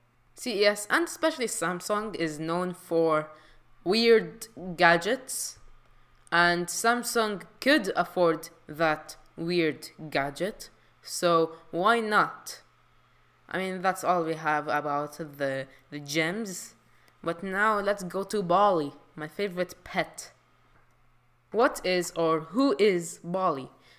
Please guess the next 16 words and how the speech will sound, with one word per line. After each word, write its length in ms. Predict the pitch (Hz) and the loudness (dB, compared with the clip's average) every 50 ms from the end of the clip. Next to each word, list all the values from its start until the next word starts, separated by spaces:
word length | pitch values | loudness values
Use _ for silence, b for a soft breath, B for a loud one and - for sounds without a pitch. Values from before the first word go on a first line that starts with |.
| b b | b b
Well, 320 | - 196 214 208 190 - - - - _ - | 4 4 4 4 4 0 -6 -12 -20 _ -14
it's 180 | 170 165 - - | -14 -12 -8 -8
a 60 | 151 | -4
robot 720 | 147 175 214 226 202 220 214 214 214 214 - - - - _ _ _ _ _ _ _ _ - - | -2 0 0 2 4 4 4 4 2 0 -10 -14 -14 -16 _ _ _ _ _ _ _ _ -16 -10
shaped 260 | - - 220 214 - | -6 -6 -4 -2 -2
as 120 | 214 196 | -2 -2
a 80 | 190 165 | -2 -2
ball, 400 | 151 147 143 139 139 143 - - _ _ _ _ _ _ _ _ - _ _ _ - - | -2 -2 -2 -2 -4 -8 -12 -20 _ _ _ _ _ _ _ _ -20 _ _ _ -14 -2
follows 340 | - 220 208 202 202 202 165 | 2 4 4 4 4 0 -2
you 120 | 202 190 156 | -2 0 0
around 260 | 170 170 160 156 156 | 0 0 -2 -2 -4
the 60 | 151 | -6
house, 360 | 156 151 147 147 147 - - - - | -4 -4 -4 -4 -4 -10 -12 -6 0
acts 440 | 170 208 - - - - - - - B B B B B B B - - | 0 0 0 -2 -14 -18 -20 -20 -20 B B B B B B B -8 -2
as, 500 | - 156 151 151 151 143 143 - - - b b b b b b b - _ - | 0 0 0 0 -2 -4 -8 -10 -14 -18 b b b b b b b -16 _ -2
um, 320 | 151 156 151 151 151 160 | 0 0 0 0 -2 -6